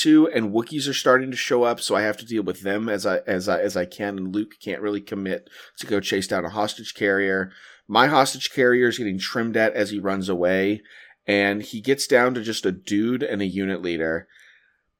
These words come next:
<clears throat> And where my offensive dice kind of in a huge way have failed me this game, um, my defensive dice, Cassian didn't really roll anything, but there was enough dice. What he rolled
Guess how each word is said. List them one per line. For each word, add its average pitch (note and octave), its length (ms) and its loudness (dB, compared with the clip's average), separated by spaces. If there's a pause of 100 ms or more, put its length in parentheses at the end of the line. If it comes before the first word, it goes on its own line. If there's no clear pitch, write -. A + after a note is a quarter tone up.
(120)
<clears throat> E3 60 -2 (400)
And A#2+ 160 4
where C3 200 6
my A2+ 220 2
offensive C#3+ 580 2
dice G#2 440 4 (460)
kind A#2 300 2
of A2 80 2
in G#2+ 80 2
a F#2+ 100 0 (260)
huge C3 320 0
way A2 180 4
have F#2+ 180 -2
failed G#2+ 600 2
me F#2 120 -2
this D#2 260 -8
game, E2 460 -8 (600)
um, F2 440 -2 (400)
my G#2 180 2
defensive G2+ 760 -2
dice, F2 560 -2 (680)
Cassian C#3 540 4
didn't A2+ 300 0
really G#2+ 240 2
roll G2 300 2
anything, G2 420 -2
but F#2+ 120 -6
there G2 100 2
was G#2 140 0
enough F#2+ 240 -4
dice. F#2 360 -2
What F#2+ 120 -4
he F#2+ 100 -8
rolled F2 380 -2